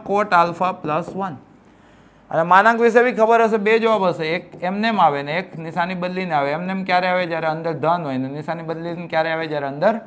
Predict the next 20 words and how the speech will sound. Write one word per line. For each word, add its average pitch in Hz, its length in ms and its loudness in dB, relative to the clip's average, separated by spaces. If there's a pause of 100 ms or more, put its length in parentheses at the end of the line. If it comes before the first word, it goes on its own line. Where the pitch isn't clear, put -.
(460)
ઋણ 202 200 -6
હોય. 127 120 -6 (520)
કેટલા - 240 -8
બધા 135 200 -6
કોન્સેપ્ટ 131 400 -12
તમને 139 340 -8 (460)
ત્રિકોણમિતિના 208 640 0
નામે 202 220 4
પીરસી 190 380 -4
દેવામાં 135 400 0
આવે 104 140 -8
છે. - 200 -20 (800)
ફીલ 139 140 -6
આવે 139 180 -2
છે - 80 -14
ને? - 160 -20 (1500)
તો 285 60 10
ભાઈ 320 260 12
આ 320 80 12
માનાંક 277 580 10